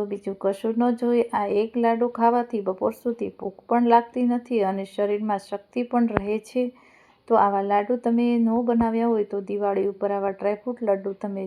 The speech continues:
જરૂરથી બનાવજો. તો અહીંયા મખાના છે તે આપણા એકદમ સરસ એવા શેકાઈ ગયા છે. તો હવે એને આપણે એક બાઉલમાં કાઢી લેશું અને મિક્સર જારમાં આપણે પીસી લેશું. અહીંયા મિક્સર જારમાં એકદમ સરસ એવો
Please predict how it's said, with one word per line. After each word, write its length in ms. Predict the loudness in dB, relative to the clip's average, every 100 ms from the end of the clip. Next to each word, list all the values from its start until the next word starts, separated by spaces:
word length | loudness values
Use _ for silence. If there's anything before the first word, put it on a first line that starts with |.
| -6
જરૂરથી 440 | -6 -6 -6 -2
બનાવજો. 460 | 0 2 0 -2 -4
તો 140 | -4 -8
અહીંયા 340 | -6 -6 -8
મખાના 400 | -8 -2 0 0
છે 260 | -2 -6 -6
તે 200 | -4 -4
આપણા 260 | -2 -2 -2
એકદમ 280 | -4 -2 -2
સરસ 420 | -2 -4 -6 -4
એવા 240 | -4 -2 -4 -4
શેકાઈ 360 | -4 -2 -2 2
ગયા 200 | 0 0
છે. 140 | -2 -2 -8 -20 -18 -10 -10 0
તો 120 | 2 4
હવે 140 | 2 -2
એને 140 | -4
આપણે 220 | -4 -4
એક 80 | -4 2
બાઉલમાં 440 | 4 4 0 -4
કાઢી 340 | -6 -6 2 2
લેશું 340 | 2 -2 -4 -4 -10 -12 -14 -20 -16 -6
અને 220 | -2 -2
મિક્સર 400 | -2 -4 4 4 4
જારમાં 340 | 0 2 4 2
આપણે 220 | 0 -6
પીસી 360 | -4 -6 -4 0
લેશું. 380 | 0 0 -2 -2
અહીંયા 340 | -2 -4 -6 -8
મિક્સર 260 | -2 -2 0
જારમાં 340 | 0 2 2 0 -8
એકદમ 320 | -6 0 0 0
સરસ 280 | -2 -2 -2 -4
એવો 180 | -2